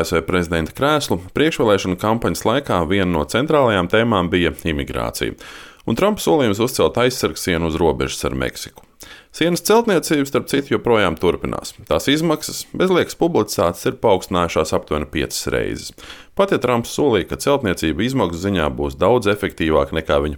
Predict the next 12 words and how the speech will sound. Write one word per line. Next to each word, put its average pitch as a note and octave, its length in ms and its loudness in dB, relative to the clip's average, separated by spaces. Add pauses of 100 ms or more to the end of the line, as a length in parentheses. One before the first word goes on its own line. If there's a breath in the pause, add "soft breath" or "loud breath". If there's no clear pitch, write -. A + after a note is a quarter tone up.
priekšgājēju B1+ 640 0
laikā. D2+ 320 2 (720 loud breath)
Taču A3 300 2 (100)
tā G#2 160 4
vien A#2 160 4
liekas, C3+ 240 0
ka F#2+ 160 -2
šis E3+ 240 -2
jautājums B2 400 0
tomēr A2+ 400 2
ir A2+ 80 -2
aizgājis F#2 560 0